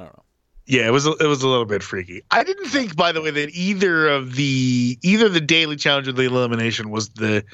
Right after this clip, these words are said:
Speaker 2: anywhere near the most athletically testing, um, uh, challenges that these contestants will see this season.
Speaker 1: No, no, not at all. They really, I
Speaker 2: They're
Speaker 1: mean,
Speaker 2: relatively easy, both of them, I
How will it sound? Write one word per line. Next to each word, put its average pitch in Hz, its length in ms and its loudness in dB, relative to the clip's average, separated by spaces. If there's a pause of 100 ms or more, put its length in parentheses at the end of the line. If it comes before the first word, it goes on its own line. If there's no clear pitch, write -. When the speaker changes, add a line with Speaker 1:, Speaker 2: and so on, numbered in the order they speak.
(300)
Speaker 2:
anywhere 160 320 2
near 143 160 2
the 131 80 0
most 131 320 0
athletically 127 640 0
testing, 117 520 -2 (320)
um, 107 520 -10 (720)
uh, 104 340 2
challenges 113 560 -4
that 104 160 -12
these 110 240 -10 (260)
contestants 110 540 -4
will 104 80 -14
see 104 200 -10
this 95 180 -6
season. 90 360 -10 (640)
Speaker 1:
No, 143 220 -2
no, 127 220 -4
not 110 240 -6
at 113 100 -4
all. 110 360 -4 (420)
They 120 120 -4
really, 120 640 -8 (1000)
I - 60 -20 (220)
Speaker 2:
They're 143 120 4
Speaker 1:
mean, 143 80 4
Speaker 2:
relatively 151 420 0 (100)
easy, 85 200 -16
both 107 280 -2
of 90 100 -16
them, 73 160 -20 (140)
I - 40 -20